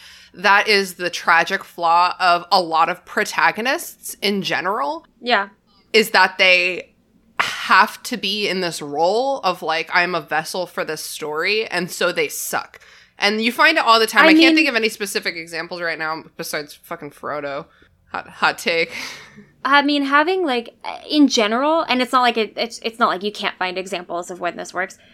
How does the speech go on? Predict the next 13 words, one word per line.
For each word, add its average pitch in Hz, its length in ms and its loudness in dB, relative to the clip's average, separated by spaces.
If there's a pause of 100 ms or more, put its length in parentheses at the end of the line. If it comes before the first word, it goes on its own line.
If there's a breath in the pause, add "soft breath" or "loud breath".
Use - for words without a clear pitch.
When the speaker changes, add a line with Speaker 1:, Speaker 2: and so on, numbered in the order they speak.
(160 soft breath)
Speaker 2:
Having 254 340 2
a 285 60 -8
protagonist 214 720 -4
that 190 180 -4
is 190 140 -8
not 185 340 0
excited 185 520 -6
to 190 100 -6
be 180 320 -6
there 175 640 -6
or 170 600 -4 (560)
is 196 320 -2
like, 180 520 -4